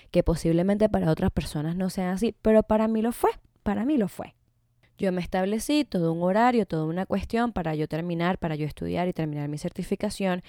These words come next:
pero yo no estaba fluyendo. E-, esa energía ahí no se estaba dando. Cabe recalcar que yo no es que, "Ay, nada más tengo tiempo para estudiar". No, mis lindis, uno viene, trabaja de siete a cuatro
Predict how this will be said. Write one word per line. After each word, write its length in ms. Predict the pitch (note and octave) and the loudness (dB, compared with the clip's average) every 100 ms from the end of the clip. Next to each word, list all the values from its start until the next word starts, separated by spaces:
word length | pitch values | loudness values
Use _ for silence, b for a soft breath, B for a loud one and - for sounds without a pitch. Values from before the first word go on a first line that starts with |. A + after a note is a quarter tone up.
| B B B B | B B B B
pero 140 | G#3+ | -4
yo 100 | G#3+ | -2
no 60 | G#3+ | -4
estaba 280 | - C4+ B3+ | 0 0 2
fluyendo. 580 | A3 F3+ E3 D3+ F2 - _ - | 2 2 2 -2 -8 -18 _ -4
E-, 120 | G3 - | -4 -4
esa 240 | B3 A#3 | -4 -2
energía 400 | C#4 C4 A#3+ B3 | -2 -2 2 4
ahí 140 | C4+ - | 4 4
no 120 | G3+ | 2
se 80 | F#3 | 2
estaba 380 | F#3 - F#3 F3+ | 0 2 2 2
dando. 280 | D3+ A2 - B B B | 0 -6 -14 B B B
Cabe 240 | G#3 G#3+ | 6 8
recalcar 580 | B3+ C#4+ F#3 F3 G3 C4 | 8 4 2 2 2 4
que 160 | - G3+ | 4 4
yo 120 | F3+ | 4
no 80 | E3+ | 0
es 100 | F3+ | 0
que, 200 | G#3 G3 | 0 2
"Ay, 220 | F3 D#3+ | 2 0
nada 240 | E3 D#3+ | 0 -2
más 160 | F3 F3+ | -4 -4
tengo 260 | F#3+ F#3 F#3 | -4 -2 -2
tiempo 260 | G3+ G#3+ | 0 0
para 220 | A#3+ A3+ | 0 -2
estudiar". 520 | F#3 - D3+ C#3+ - - b b b | -2 -4 -2 -2 -6 -14 b b b
No, 200 | A3 A3+ | -2 2
mis 200 | B3 A3+ | 2 2
lindis, 400 | F#3+ D#3 D3+ D3 - | 0 -2 -6 -10 -8
uno 280 | E3+ E3+ | -4 -2
viene, 340 | F3+ A3+ C4 B3 | 0 2 0 0
trabaja 440 | F#3+ E3 D#3 D#3+ | -2 -2 -2 -4
de 100 | F3+ | -4
siete 240 | D#3+ D#3+ D#3 | -4 -6 -6
a 60 | |
cuatro 440 | - A3+ B3 A#3+ | 2 4 4 2